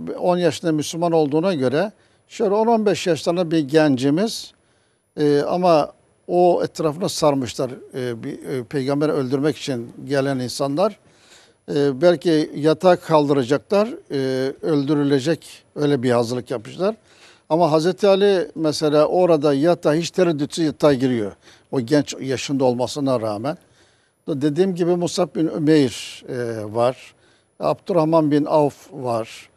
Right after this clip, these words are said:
Böyle genç sahabiler var. E, tabii şu anda ismini tam ol-, belki şey yap-, hatırlayamayız ama biz genelde sahabe dediğimiz zaman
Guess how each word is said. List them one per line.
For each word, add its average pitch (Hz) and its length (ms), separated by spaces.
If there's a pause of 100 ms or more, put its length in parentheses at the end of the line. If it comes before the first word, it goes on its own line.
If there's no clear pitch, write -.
(320)
Böyle 170 140
genç 180 240
sahabiler 175 580
var. 180 240 (460)
E, 139 40
tabii 156 260
şu - 160
anda 170 140
ismini 165 300
tam 165 360
ol-, 160 260
belki 160 720 (420)
şey 160 160
yap-, 151 180
hatırlayamayız 165 680
ama 190 280 (420)
biz 165 200
genelde 196 480
sahabe 175 460
dediğimiz 185 360
zaman 160 380